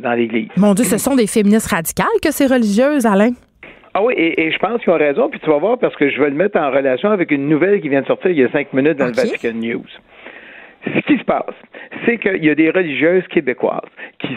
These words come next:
Speaker 1: sont les, euh, religi-, les religieuses de, du Notre-Dame du Bon Conseil, qui ont créé en mille neuf cent quatre-vingt-neuf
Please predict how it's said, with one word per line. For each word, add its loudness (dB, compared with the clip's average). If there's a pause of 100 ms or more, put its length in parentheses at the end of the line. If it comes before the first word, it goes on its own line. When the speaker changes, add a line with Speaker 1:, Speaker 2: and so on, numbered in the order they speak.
Speaker 1:
sont 2
les, 4
euh, 2
religi-, 0
les 4
religieuses 0
de, 4
du -4
Notre-Dame 0
du -8
Bon 0
Conseil, 0 (240)
qui 0
ont 2
créé 2
en 0
mille -2
neuf -6
cent 0
quatre-vingt-neuf -2